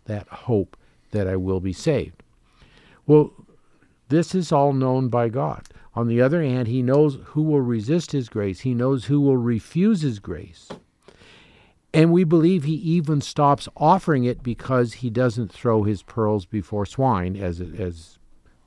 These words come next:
our Lord himself used that, that saying, "Do not throw your pearls before swine." So he doesn't waste grace. What did it mean for Pharaoh's heart to be hardened? That God did something to Pharaoh's heart,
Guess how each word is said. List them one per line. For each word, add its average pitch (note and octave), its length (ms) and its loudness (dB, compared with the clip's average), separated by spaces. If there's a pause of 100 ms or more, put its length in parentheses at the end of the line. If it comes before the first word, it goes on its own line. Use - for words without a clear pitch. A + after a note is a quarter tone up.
(100)
our G2 80 -4
Lord F#2+ 240 -4
himself F2 420 -6
used F2+ 260 -8
that, F#2 300 -6 (320)
that - 160 -8
saying, G2+ 300 -2
"Do F2+ 120 -4
not F2+ 200 -6
throw F#2 220 -8
your E2+ 160 -8
pearls F2 340 -8
before E2+ 340 -16
swine." G2+ 500 -4 (1400)
So E3+ 160 2
he D#3+ 140 6
doesn't D3+ 380 2
waste E3 320 4
grace. - 420 -14 (480)
What C#3 180 6
did D3+ 160 0
it B2+ 140 -2
mean C3+ 300 0
for A#2 240 -4
Pharaoh's B2 440 -2
heart D3 380 -4
to G#2 60 -8
be F#2+ 160 -6
hardened? D#2+ 480 -8
That G2 180 -8
God G#2+ 280 0
did A#2+ 220 0
something C3+ 440 -4
to A#2+ 80 -2
Pharaoh's A#2+ 400 -2
heart, A#2+ 280 -4